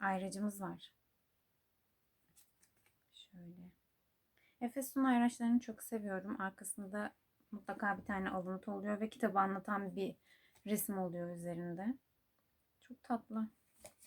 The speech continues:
Ben buna bu akşam başlarım. Zaten hemen de yorumumu girerim.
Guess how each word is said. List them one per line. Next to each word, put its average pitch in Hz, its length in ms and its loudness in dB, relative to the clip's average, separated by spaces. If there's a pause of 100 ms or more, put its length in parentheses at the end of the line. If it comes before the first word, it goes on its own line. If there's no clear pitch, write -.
(300)
Ben 233 100 2
buna 226 220 6
bu 226 80 8
akşam 226 380 6
başlarım. 202 440 -2 (1080)
Zaten 226 300 10
hemen 220 240 12
de 214 60 4
yorumumu 208 480 4
girerim. 196 420 0